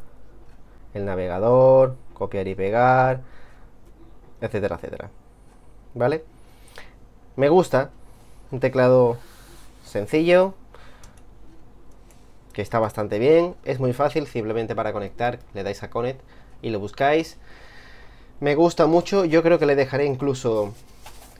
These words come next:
la protección que viene, ¿vale? Para que no se me quede, que no es culpa evidentemente de la funda, la huella en la pantalla, y ya simplemente protegemos,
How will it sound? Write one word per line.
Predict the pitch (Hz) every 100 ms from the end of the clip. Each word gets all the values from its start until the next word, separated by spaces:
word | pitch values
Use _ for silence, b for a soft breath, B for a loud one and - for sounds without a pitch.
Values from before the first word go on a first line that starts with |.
| - -
la | 120
protección | 117 117 107 - 143
que | 131
viene, | 120 143 131 131 - - -
¿vale? | 120 113 131
Para | 127 107
que | 107 101 98 - -
no | 120
se | 113 117
me | 113
quede, | 117 110 107 101 - b b b b b - - - -
que | - 104
no |
es | 104
culpa | 117 107
evidentemente | 101 104 101 101 104
de |
la | 101
funda, | 98 120 101 - b b b b b b
la | - 120
huella | 104 120 123
en | 113
la | 110
pantalla, | 110 117 139 135 135 151 - -
y | 117
ya | 117
simplemente | 127 117 120 123 123
protegemos, | 113 101 - 123 127 135 -